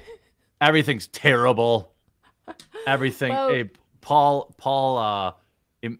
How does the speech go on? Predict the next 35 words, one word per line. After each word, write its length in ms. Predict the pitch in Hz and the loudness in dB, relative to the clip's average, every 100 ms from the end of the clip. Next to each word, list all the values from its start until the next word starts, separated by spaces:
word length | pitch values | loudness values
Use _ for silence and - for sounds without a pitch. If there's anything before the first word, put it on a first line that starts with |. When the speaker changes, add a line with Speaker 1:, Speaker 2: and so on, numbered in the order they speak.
| - | -12
Speaker 2:
Emitera, 580 | 123 117 - 127 123 101 | -10 -8 -6 -4 -4 -4
thank 240 | 113 107 | -8 -10
you 60 | 113 | -12
for 120 | 107 | -12
joining 420 | 92 101 98 101 | -8 -6 -6 -10
as 220 | - 98 90 | -12 -12 -10
a 40 | |
member. 540 | 92 117 117 113 110 _ _ _ - | -6 -6 -2 -2 -4 _ _ _ -10
T 180 | 147 123 | -8 -6
Didymus 440 | 120 123 123 113 | -8 -6 -8 -6
says, 240 | 120 98 - | -6 -8 -8
"I'll 120 | 113 113 | -8 -6
second 320 | 123 110 120 | -6 -6 -8
Ark 200 | 101 107 | -10 -12
Survivor 480 | - 95 98 98 90 | -12 -8 -6 -6 -8
Evolved. 480 | 80 107 113 113 - _ _ _ _ _ 107 | -6 -2 0 -2 -6 _ _ _ _ _ -12
Australia 440 | - 131 127 123 | -10 -6 -4 -4
is 100 | 98 | -4
not 200 | 107 98 | -6 -6
real. 180 | 98 113 | -6 -8
Just 200 | 95 - | -8 -10
ask 220 | 104 90 | -10 -10
a 60 | 90 | -14
flat 240 | - 95 92 | -8 -8 -8
earther. 540 | 110 - 110 104 - _ _ - | -12 -8 -8 -8 -10 _ _ -16
If 220 | - - | -12 -6
you 80 | 135 | -4
and 120 | 113 | -4
Tim 180 | - 113 | -4 -4
were 80 | 110 | -4
in 40 | 95 | -8
the 40 | |
same 220 | - 98 | -8 -10
prison 320 | - 110 101 90 | -8 -8 -8 -6
cell, 420 | 107 98 92 | -2 -2 -2